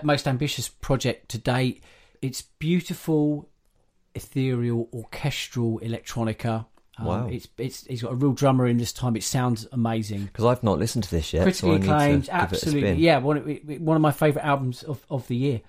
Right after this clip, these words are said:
Speaker 2: And, and it couldn't be easier to enter, could it, Paul?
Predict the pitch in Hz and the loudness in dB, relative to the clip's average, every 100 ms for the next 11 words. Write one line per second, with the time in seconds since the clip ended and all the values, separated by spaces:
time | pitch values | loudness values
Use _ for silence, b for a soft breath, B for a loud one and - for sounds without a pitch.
0 | b b b 123 123 - 117 113 - 165 | b b b -4 -4 0 0 0 0 0
1 | 147 113 101 104 110 - 90 - - 98 | 2 0 0 2 2 2 0 0 2 2
2 | - 65 - 80 - 90 76 | 2 -2 -2 -2 -2 -2 -2